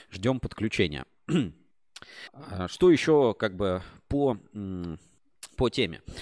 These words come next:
Вот, э, опять создаются, да, не, не совсем равные рыночные условия. И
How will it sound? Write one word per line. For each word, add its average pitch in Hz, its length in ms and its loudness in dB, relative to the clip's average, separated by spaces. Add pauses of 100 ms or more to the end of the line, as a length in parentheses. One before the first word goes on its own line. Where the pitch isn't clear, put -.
(140)
Вот, 127 200 4
э, - 180 -16 (240)
опять 123 280 4
создаются, 131 480 2
да, 139 120 6
не, 101 240 -2
не 110 220 -2
совсем 160 500 0
равные 113 400 2
рыночные 113 400 -2
условия. 98 360 0
И 143 240 0